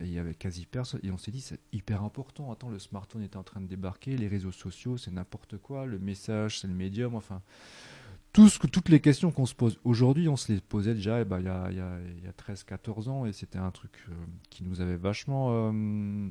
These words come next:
interpellés, vraiment interpellés. Et parce qu'il y avait un truc avec Lyon, enfin je sais pas, il y avait un truc avec Lyon, on avait fait venir, on a-, on avait commencé les ateliers d'écriture slam, il y avait Marco D S L aussi qu'on avait fait venir sur des, des ateliers, mais un Colmar aussi, euh,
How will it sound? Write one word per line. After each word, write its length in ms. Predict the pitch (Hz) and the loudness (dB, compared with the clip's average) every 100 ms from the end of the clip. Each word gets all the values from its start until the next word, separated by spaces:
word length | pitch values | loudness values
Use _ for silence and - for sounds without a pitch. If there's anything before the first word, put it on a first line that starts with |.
| - | -4
interpellés, 640 | 117 - 147 - 127 110 | -2 0 0 2 2 2
vraiment 340 | 95 117 139 | 2 0 0
interpellés. 540 | 120 - 120 - 101 151 - - - - - - - - 92 _ | -4 -6 -10 -8 -6 -8 -12 -20 -20 -20 -20 -20 -20 -18 -18 _
Et 60 | 107 | -6
parce 220 | 113 104 | -4 -4
qu'il 140 | - | 2
y 80 | 107 | 4
avait 140 | 131 123 | 6 6
un 80 | |
truc 240 | 104 - 123 | 4 2 6
avec 280 | 101 98 - | 6 6 2
Lyon, 120 | 107 | -2
enfin 140 | 110 | -2
je 80 | 95 | -4
sais 80 | - | 0
pas, 80 | 139 | 6
il 40 | |
y 40 | 127 | 10
avait 100 | 110 | 10
un 100 | 104 | 8
truc 220 | - - | 4 2
avec 260 | 120 107 | 2 2
Lyon, 120 | - 127 | 0 2
on 40 | |
avait 160 | 110 101 | 4 4
fait 160 | - 107 | 4 4
venir, 200 | 113 110 | 4 2
on 120 | 98 | 0
a-, 160 | 95 92 | -2 -2
on 120 | 98 | -2
avait 160 | 98 98 | -2 -2
commencé 400 | 110 107 104 117 | -2 -2 -2 -2
les 140 | 104 | -2
ateliers 260 | 98 104 101 | 0 -2 -2
d'écriture 480 | 98 - - 107 | -4 -8 -10 -10
slam, 260 | - 117 117 | -8 -4 0
il 60 | 110 | 0
y 20 | |
avait 140 | 95 | 0
Marco 360 | 92 101 - 113 | 0 -2 -2 -2
D 100 | 104 | 0
S 200 | 104 - | -2 -2
L 140 | 120 | -4
aussi 280 | 104 - 120 | -4 -8 -10
qu'on 140 | - | -6
avait 140 | 98 92 | -4 -4
fait 160 | - | -2
venir 200 | 95 104 | -2 -2
sur 200 | 107 - | -4 -8
des, 160 | 92 87 92 - - - - - _ _ | -6 -6 -8 -14 -20 -20 -20 -20 _ _
des 120 | 98 | -2
ateliers, 200 | 92 117 | 0 4
mais 100 | 123 | 8
un 100 | 107 | 10
Colmar 380 | 117 110 101 120 | 8 8 8 6
aussi, 320 | 107 - 127 | 2 -2 -6
euh, 60 | 110 | -6